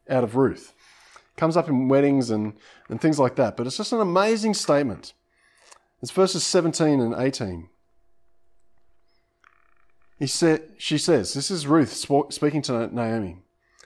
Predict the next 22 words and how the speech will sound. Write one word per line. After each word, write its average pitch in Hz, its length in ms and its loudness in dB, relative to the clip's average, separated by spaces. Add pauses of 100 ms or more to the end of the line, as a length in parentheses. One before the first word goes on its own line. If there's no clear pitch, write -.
(280)
She - 120 -8
says, 147 380 0 (1500)
but 135 140 0
Ruth 208 280 4
replied, 110 460 0
verse 123 140 -2
sixteen, 98 360 -6
sorry. 135 300 -6 (580)
But 80 100 -8
Ruth 202 280 2
replied, 117 460 0
"Don't 196 420 2
ask 170 340 2
me 180 140 4
to 170 80 4
leave, 120 540 2 (1200)
to 139 100 0
leave 139 280 4
you 98 160 0
and 98 100 -4
turn 123 240 0
back. 104 360 -6